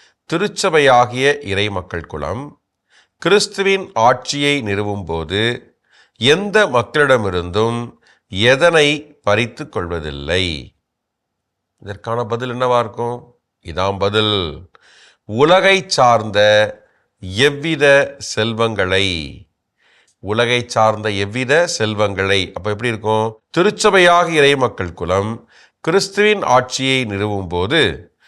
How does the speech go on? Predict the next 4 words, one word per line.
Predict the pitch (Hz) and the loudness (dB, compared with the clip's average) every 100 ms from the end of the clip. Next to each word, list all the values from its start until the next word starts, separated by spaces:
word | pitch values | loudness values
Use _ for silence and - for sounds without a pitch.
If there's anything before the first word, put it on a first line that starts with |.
| _ _ - | _ _ -4
எந்த | 110 151 196 190 208 - | 2 2 2 2 2 2
மக்களிடமிருந்தும் | 113 107 - 143 131 110 92 87 85 101 113 120 120 - _ _ _ _ | 0 -2 0 2 2 2 0 -4 -2 0 0 0 -6 -10 _ _ _ _
உலகை | 107 143 185 208 208 | -2 2 4 4 2
சார்ந்த | 208 156 135 123 117 | 0 2 4 2 2